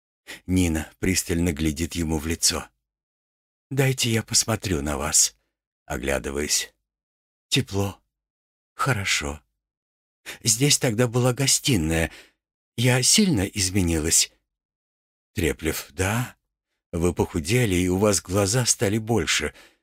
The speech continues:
Нина, как-то странно, что я вижу вас. Отчего вы не пускали меня к себе? Отчего вы до сих пор не приходили? Я знаю, вы здесь живете уже почти неделю. Я каждый день ходил к вам по нескольку раз,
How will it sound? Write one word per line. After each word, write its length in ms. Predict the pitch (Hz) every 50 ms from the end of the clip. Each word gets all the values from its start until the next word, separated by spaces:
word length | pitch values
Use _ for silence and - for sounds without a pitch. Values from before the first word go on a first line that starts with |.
| _ _ _ _ _
Нина, 360 | - - 95 98 95 90 87 87
как-то 320 | - 113 98 - - 113
странно, 560 | - - - - - 123 120 113 110 107 104
что 220 | 98 - - - 110
я 260 | 107 107 127 127 131
вижу 360 | 131 165 175 147 78 90 101
вас. 440 | 90 87 101 92 80 76 - - - - - - - _ _ _ _ _ -
Отчего 480 | 151 131 - - - 151 143 139 165 170
вы 140 | 131 127 117
не 80 | 120
пускали 480 | 110 - 139 - - - 151 147 143 139
меня 280 | 127 131 135 135 135
к 60 | 131 -
себе? 480 | - - 147 120 101 95 85 78 - - _ - - -
Отчего 520 | - 147 131 - - - - 147 135 165 185
вы 100 | 160 151
до 140 | 127 143 135
сих 240 | - 147 127 -
пор 200 | - 151 156 151
не 120 | 135 156 156
приходили? 760 | 131 156 156 - 156 165 - - 156 131 90 76 73 - _ _ _ _ _ _ _ - - - -
Я 200 | 101 98 98 92
знаю, 500 | 85 90 98 110 117 117 107 87 71 69
вы 140 | 78 104 98
здесь 460 | 85 80 82 98 113 120 110 - - _ -
живете 500 | 90 92 90 67 76 92 104 - - 98
уже 240 | 90 82 80 104
почти 460 | - - 104 - - - - - 113 113
неделю. 560 | 120 123 123 113 139 151 143 98 80 80 - - - - - - - _ _ _
Я 420 | - - 104 127 135 139 131 113 98 - -
каждый 440 | - - 147 143 131 120 131 156 143
день 220 | 120 151 165 160
ходил 340 | 135 - 160 135 120 143 135
к 100 | - -
вам 220 | 123 143 147 151 131
по 80 | 127
нескольку 480 | 127 127 131 127 - - 151 127 - 151
раз, 320 | 151 143 127 98 - -